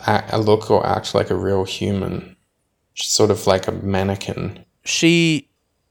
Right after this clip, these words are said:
Speaker 2: do you think she's a nice person in <laughs> real life?
Speaker 1: Mila Jovovich?
Speaker 2: Yeah.
Speaker 1: Definitely not.
Speaker 2: Definitely not? Why? Because she's a, a model or something?
Speaker 1: Uh,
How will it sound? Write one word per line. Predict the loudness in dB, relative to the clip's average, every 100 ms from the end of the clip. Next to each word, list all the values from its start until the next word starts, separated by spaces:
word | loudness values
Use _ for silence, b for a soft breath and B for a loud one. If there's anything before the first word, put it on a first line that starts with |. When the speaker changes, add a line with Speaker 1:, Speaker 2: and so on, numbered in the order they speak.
| _ _ _
Speaker 2:
do | 2
you | 2
think | 4 0
she's | 0 0
a | 2
nice | 2 2
person | 4 6 6 6 0
in | 4
<laughs> |
real | 4 4 2
life? | 0 0 -14 -18 _ _ _
Speaker 1:
Mila | 8 10
Jovovich? | 12 10 10 10 10 8 6
Speaker 2:
Yeah. | 6 6 4 0 -6 _
Speaker 1:
Definitely | 0 0 0 -6 -8 -8
not. | -8 -10 -12 _ _
Speaker 2:
Definitely | 0 2 0 2 4
not? | 6 6 4 0 _ _
Why? | 6 6
Because | 6 2 -2
she's | -2 -2
a, | 0 0 -2 -6 -14 -4
a | -2
model | 2 4 6 6
or | 6 4
something? | 4 0 -2 -4 -4 -6 -10 _ _ _ _ _ _ _ _
Speaker 1:
Uh, | 4 8 10 10 10 10 10 10 6 0